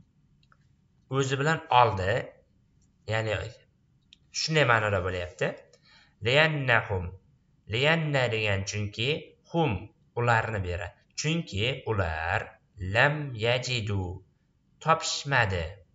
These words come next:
Shay'an. Fil g'a-, shay'un so'zi inkor gapda kelyapti. Shuning uchun biz narsa emas, hech narsa deb tarjima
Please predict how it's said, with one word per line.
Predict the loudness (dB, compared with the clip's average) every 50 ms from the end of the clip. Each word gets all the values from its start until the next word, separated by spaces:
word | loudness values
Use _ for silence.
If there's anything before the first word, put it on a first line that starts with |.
| _ _ _ _ _ _ _ _
Shay'an. | -10 -6 -2 0 2 2 2 0 -2 -4 -2 -2 -2 -4 -6 -10 -14 -18 _ _ _ _ _ _ _ _ _ _ _ _ _ _ _ _ _
Fil | -8 -4 -2 0 0 0
g'a-, | -2 0 0 -2 -4 -4 -8 -14 -16 -12
shay'un | -8 -4 2 4 6 6 6 4 0 -4 -6 -6 -4 -2 -2 -2 -4 -6 -6 -6
so'zi | -4 -4 -2 -2 -2 -4 -4 -6 -8
inkor | -8 -2 0 0 0 2 0
gapda | 0 -2 -2 -6 -6 -6
kelyapti. | -2 0 2 0 0 -2 -6
Shuning | -8 -6 -4 -4 -4
uchun | -4 -4 -4 -4 -4 -4
biz | -6 -8 -12 -18 -20 -20 -20 -20 -18 _ -2
narsa | 0 0 0 0 -2 -4 -4
emas, | -2 0 0 -2 -2 -2 -4 -6
hech | -6 -4 -4 -2 0 0
narsa | 0 -2 0 0 0 0
deb | 0 -2 -4
tarjima | -4 -4 -4 -4 -4 -6 -8